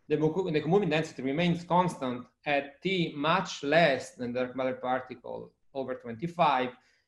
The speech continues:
And in particular, it will be much less, it will be given by this, uh, value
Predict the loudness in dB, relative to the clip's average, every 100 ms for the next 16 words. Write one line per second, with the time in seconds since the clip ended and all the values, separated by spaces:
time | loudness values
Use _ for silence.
0 | -6 -2 0 2 0 0 -2 -2 -2 2
1 | 4 2 0 -2 -2 -2 -2 -2 -2 -4
2 | -6 -6 -4 -4 -6 -4 -2 0 0 0
3 | 0 -2 -4 -2 -2 -2 -4 -4 -8 -8
4 | -6 -4 -4 -6 -10